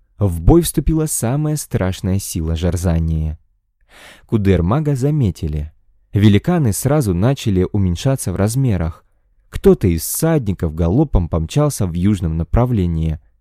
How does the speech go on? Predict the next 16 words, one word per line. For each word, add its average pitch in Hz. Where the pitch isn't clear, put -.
а 95
к -
Суричу 175
устремились 107
две 85
собачки 101
и 170
большая 90
птица. -
"Спасибо 160
за 143
подсказку, -
у 78
нас 147
всё -
получилось", 90